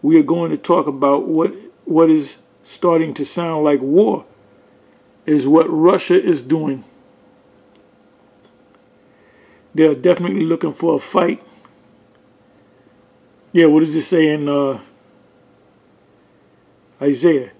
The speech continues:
"They are instigating what they can, what they can to push buttons."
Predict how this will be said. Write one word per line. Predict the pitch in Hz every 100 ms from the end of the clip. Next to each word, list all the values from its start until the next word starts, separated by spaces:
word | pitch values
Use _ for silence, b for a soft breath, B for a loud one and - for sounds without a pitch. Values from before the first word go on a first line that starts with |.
| -
"They | 151 160
are | 151 147 - _ _ _ _ _ _ _ _ _ _ _ _ b b -
instigating | 190 190 190 165 160 151 151
what | 156 -
they | 151
can, | 143 160 147 135 _ _ _ _ _ _ _ _ -
what | 160 160
they | 160
can | 147 185 202
to | 160
push | 143 - 170 135
buttons." | 131 170 175 143 117 -